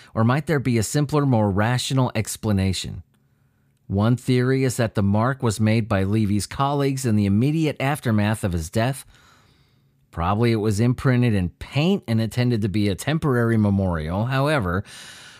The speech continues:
once word began to spread and the legend of the ghost print took hold, the firefighters decided to leave it there, realizing that it would keep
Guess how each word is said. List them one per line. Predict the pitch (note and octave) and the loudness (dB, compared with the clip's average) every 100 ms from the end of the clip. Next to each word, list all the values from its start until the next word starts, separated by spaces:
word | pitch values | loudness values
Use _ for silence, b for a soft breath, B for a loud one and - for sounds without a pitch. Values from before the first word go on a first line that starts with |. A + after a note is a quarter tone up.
| B | B
once | C#3 F3+ C3+ | -2 0 0
word | D#3 D#3 | 0 2
began | C#3 B2+ B2 | 2 2 2
to | A2 | 2
spread | - - G#2+ G#2+ A#2+ | -2 -2 2 2 2
and | A2+ | 2
the | G2 | 2
legend | G#2+ A2+ A#2+ | 0 2 2
of | G#2 F2+ | 2 0
the | F#2 | -2
ghost | - G2 B2+ - - | 0 0 0 -2 -2
print | D3+ D3 | -2 -2
took | - D3 - | -2 -4 0
hold, | C#3 C#3+ | 0 0
the | B2 | -2
firefighters | - C3 D3+ - B2+ A#2 A#2 - | 0 0 0 -2 -2 0 0 -2
decided | A2 - F#2 F#2+ F#2+ | -2 0 0 -2 -2
to | A#2+ | -2
leave | A2 D3 G#3 | -2 -2 0
it | D#3 - | -2 -2
there, | F#2+ D#2 E2+ | -2 -2 -4
realizing | A#2 G3 F#3+ G2+ F2+ F2 G2+ G2+ | -2 0 2 2 0 0 0 0
that | G#2+ | 0
it | F#2+ | -2
would | G2 | -6
keep | - A2+ G#2+ - | -4 -2 -2 -4